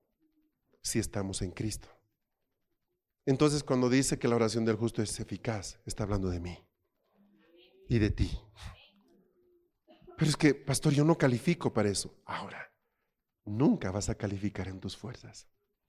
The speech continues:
Por muy buen esposo que deseas, tu esposa va a tener algunos puntos contra ti.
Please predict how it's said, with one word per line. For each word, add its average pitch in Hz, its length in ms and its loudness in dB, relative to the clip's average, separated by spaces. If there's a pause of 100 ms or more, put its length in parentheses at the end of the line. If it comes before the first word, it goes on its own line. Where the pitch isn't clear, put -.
(500)
Por 165 180 12
muy 202 160 12
buen 185 180 10
esposo 170 440 6
que 139 100 4
deseas, 117 600 4
tu 113 140 0
esposa 127 380 2
va 104 80 2
a 104 40 -12
tener 107 240 2
algunos 107 360 0
puntos 110 340 -4
contra 104 300 -4
ti. 143 180 -6